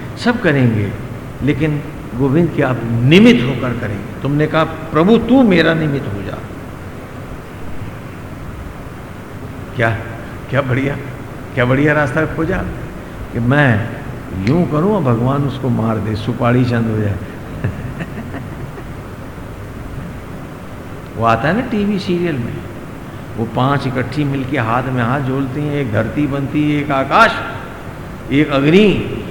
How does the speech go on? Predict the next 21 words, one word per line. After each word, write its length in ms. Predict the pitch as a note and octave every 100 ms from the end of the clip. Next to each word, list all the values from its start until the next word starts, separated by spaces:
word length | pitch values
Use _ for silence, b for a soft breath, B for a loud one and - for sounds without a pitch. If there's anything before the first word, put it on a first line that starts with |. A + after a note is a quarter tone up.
| C3
एक 200 | C3+ A2
जल, 280 | D3+ A3
वो 160 | D3+ D3
पांचों 440 | C#3+ D3 D3+ F3+
मिल 220 | D#3+ E3 D#3+
करके 280 | D#3+ D3+
फिर 140 | D#3 D3
भू 160 | C3
भू 220 | D3 D#3 D#3+
भू 140 | D3
भू 300 | D3+ E3+ D3
करती 180 | C#3 F3
हैं 60 |
और 80 | G3
मारती 580 | D3+ C3 E3+ F#3+ G#3+ A#3
हैं 400 | C4 C4 - -
और 80 | -
फलाना 400 | E3 D#3+ E3+ D#3+
मर 180 | D3 B2+
जाता 240 | A2+ -
है। 100 | -